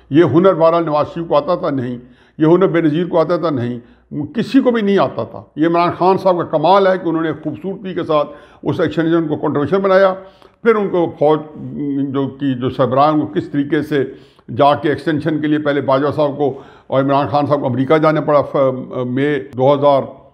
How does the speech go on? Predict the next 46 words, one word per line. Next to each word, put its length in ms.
उन्नीस 360
में, 200
और 160
उसके 160
बाद, 360
अ, 840
यही 200
अपोजिशन 440
जो 160
है 100
ये 60
सारी 300
की 100
सारी 240
तेरी 280
सरकार 400
में 160
पहुंचे 220
तो 100
सब 200
एक 220
ही 60
हुए। 220
जो 80
असेंबली 400
में 120
इससे 200
बड़ा 300
कंसेंसस 460
आज 220
तक 80
नहीं 180
मिला 200
कि 400
सारे 320
के 80
सारे 240
मेंबर 320
जो 140
थे 180
वो 120
बाजवा 280
साहब 260
के 60
एक्सटेंशन 420
पे 220